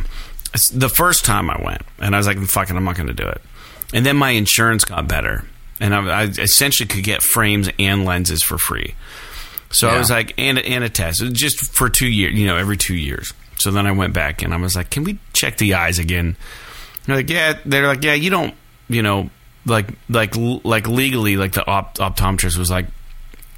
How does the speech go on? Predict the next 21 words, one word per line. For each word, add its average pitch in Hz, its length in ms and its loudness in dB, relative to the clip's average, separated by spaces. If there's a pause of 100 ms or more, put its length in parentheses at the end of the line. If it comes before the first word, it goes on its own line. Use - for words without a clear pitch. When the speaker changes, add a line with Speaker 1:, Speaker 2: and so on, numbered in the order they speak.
(260)
Speaker 1:
'I 113 220 2
don't 104 420 2
have 87 280 0
to - 100 -2
prescribe 76 560 0
you 64 100 -2
glasses. 65 540 -2
Like, 82 180 -4
you 98 80 0
don't 92 180 -2
need 69 220 -2
them.'" 50 240 -4 (720)
But - 340 0 (480)
will 104 180 2
they 101 120 4
help 110 260 2
your 120 120 4
vision 123 320 4
at 120 100 0
night? 120 340 0 (380)
Probably. 110 640 2